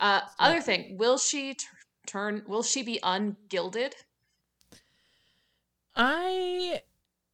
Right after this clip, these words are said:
Speaker 2: am wondering if when she goes wherever he's taking her, 'Cause now we have five books. So I think at the end of book three, and I think we can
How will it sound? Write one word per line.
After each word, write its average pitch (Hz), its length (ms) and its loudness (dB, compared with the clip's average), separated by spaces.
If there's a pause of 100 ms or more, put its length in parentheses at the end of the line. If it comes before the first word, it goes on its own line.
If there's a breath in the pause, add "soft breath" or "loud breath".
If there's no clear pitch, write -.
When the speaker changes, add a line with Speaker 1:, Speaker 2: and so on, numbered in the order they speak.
(160)
Speaker 2:
am 262 240 4
wondering 180 960 4 (640 loud breath)
if - 520 2
when 247 680 2 (480 loud breath)
she - 260 2
goes 226 380 8
wherever 214 320 8
he's 226 240 2
taking 160 380 0
her, 147 340 0 (840)
'Cause 196 140 4
now 240 160 8
we 254 80 8
have 233 160 6
five 165 280 6
books. - 600 -6
So 165 280 2
I 180 120 2
think 196 440 -2
at 185 140 -4
the 175 100 -2
end 202 200 4
of 214 160 -2
book 208 180 -2
three, 113 680 -6 (200)
and 185 80 -4
I 202 80 0
think 214 220 -2
we 185 100 2
can 180 260 -4